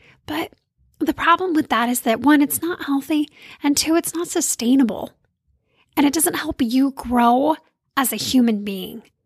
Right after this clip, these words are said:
It keeps you stuck in a pattern of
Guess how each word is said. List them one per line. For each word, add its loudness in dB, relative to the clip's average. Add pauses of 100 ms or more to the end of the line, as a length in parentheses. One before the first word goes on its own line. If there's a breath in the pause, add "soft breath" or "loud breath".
(280)
It -8
keeps -2
you 2
stuck -2 (640)
in 0
a -2
pattern 0
of -8